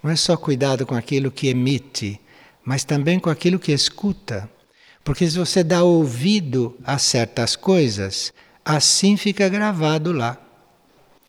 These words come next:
E aquilo pode ser estimulado e pode voltar para você. Porque você deu ouvido, você escutou.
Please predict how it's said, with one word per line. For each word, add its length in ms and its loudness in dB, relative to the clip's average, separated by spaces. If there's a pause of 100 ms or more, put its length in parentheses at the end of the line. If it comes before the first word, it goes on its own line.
(340)
E 120 2
aquilo 480 0
pode 440 2
ser 640 2 (560)
estimulado 960 0 (320)
e 80 -6
pode 320 2
voltar 480 0
para 140 -4
você. 520 -4 (640)
Porque 220 0
você 340 2
deu 300 4
ouvido, 840 -2 (140)
você 420 2
escutou. 960 2